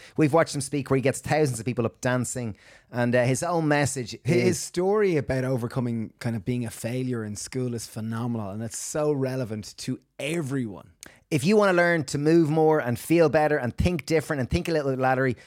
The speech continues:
Speaker 1: this podcast for you. It really will blow your mind. It's got loads of inspiring stories as well as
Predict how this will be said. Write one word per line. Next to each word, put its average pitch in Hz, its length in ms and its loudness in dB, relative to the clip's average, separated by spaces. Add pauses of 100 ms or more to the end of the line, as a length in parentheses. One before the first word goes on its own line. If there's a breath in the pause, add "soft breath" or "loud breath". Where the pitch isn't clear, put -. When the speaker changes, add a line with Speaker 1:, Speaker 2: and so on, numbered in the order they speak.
(120 loud breath)
Speaker 1:
this 139 160 0
podcast 135 460 2
for 120 100 -4
you. 123 180 2
It 120 40 0
really 143 340 2
will 131 240 4
blow 127 240 2
your 123 140 2
mind. 117 380 -2 (260 loud breath)
It's - 120 -8
got 139 160 -6
loads 160 240 4
of 151 60 -6
inspiring 135 420 -2
stories 127 460 -2
as 110 180 -6
well 139 200 0
as 113 120 0